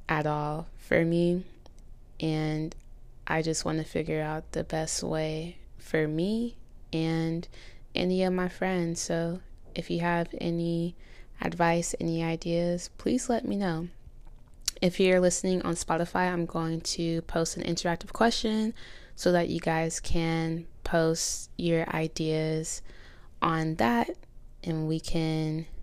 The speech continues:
have a board going on that can help me and other people see what has worked for you all. So thank you, everyone, for listening to my ramblings about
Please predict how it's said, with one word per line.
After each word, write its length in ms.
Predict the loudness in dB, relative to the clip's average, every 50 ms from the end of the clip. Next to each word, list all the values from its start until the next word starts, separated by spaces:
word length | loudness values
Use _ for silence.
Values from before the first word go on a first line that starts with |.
| -8 -8 -12 -14 -16 -14 -2
have 220 | 0 0 2 2
a 80 | 2 2
board 340 | 4 6 6 6 6 4
going 360 | 2 2 2 4 4 4 4 2
on 360 | 2 2 2 2 2 0 0
that 160 | -2 -2 -2
can 140 | -4 -4 -4
help 320 | -4 -2 -2 -2 -4 -6 -8 -8 -2
me 320 | 2 4 4 4 4 2 2 2
and 280 | 4 4 4 4 2
other 280 | 2 0 2 2 0 -2
people 640 | -2 -2 -4 -2 -2 0 0 2 2 2 0 -2 -4 -8 -14 -18 -18 -14 -8
see 720 | -4 -2 -2 0 2 2 2 2 0 0 -2 -4 -6 -8 -10 -12 -14 -14 -16 -16 -16 -16 -16 -16 -16 -16 -16 -8
what 280 | -4 0 4 4 4 4
has 380 | 2 2 0 2 2 0 -2 -2
worked 400 | 0 0 2 0 0 -2 -6 -8
for 280 | -4 0 2 2 2
you 200 | 2 0 -2 -2 -2
all. 240 | -4 -4 -6 -8 -10 -10 -8 -4 -2 0 0 0 -2 -4 -8 -10 -12 -12 -8 -8 -6 -6 -6 -6 -8 -10 -10 -10 -12 -12 -14 -16 -18 -16 -16 -16 -16 -16 -18 -18 -18 -18 -18 -16 -12
So 500 | -8 -4 -2 0 2 2 0 0 -4 -6 -8 -8 -8 -8 -8 -10 -12 -14 -16 -16 -16 -16 -16 -4 2
thank 340 | 2 4 4 2 0 -2
you, 420 | -2 0 2 2 2 2 0 -2 -4 -6 -12 -14 -6 0
everyone, 640 | 2 2 2 2 0 -2 -2 -2 -2 -2 -4 -4 -2
for 200 | 2 4 4 6
listening 500 | 6 4 2 0 0 -2 0 0 0 0 0
to 380 | 2 4 4 6 6 4 2
my 240 | 0 0 0 -2 -2 -2
ramblings 600 | 0 0 0 2 2 2 2 4 2 2 2 0
about 460 | 0 0 2 0 2 2 0 -2 -4